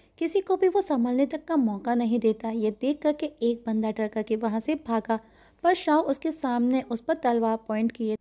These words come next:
बंदे ने कहा, "मुझे जाने दो," पर शाओ उससे उसके मास्टर का नाम पूछता है। बंदे ने बताया,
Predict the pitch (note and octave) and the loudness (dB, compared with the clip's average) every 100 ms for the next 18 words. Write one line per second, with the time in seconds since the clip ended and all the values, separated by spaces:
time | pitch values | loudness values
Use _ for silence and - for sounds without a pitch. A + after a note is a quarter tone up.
0 | - C#4 C4 D4+ B3+ - A3+ A3+ C#4 F4+ | 0 2 6 4 2 -4 -6 -2 0 0
1 | - A3 A3 A3+ A3 A3 A3+ A3+ A3+ C4+ | 0 -2 -2 -2 -4 -2 -2 -2 -2 0
2 | C#4 - D4 - C#4+ A#3 A3 A3+ A3+ C4+ | -2 -2 -4 0 2 2 0 -2 -2 0
3 | A3+ G#3+ G#3+ A3 - G#3+ G#3+ G#3 A3 A3 | 2 0 0 -2 0 -2 -2 -2 0 2
4 | C4 C4+ A3+ A3 G#3+ G#3 G#3 | 4 2 0 -2 -2 -2 -4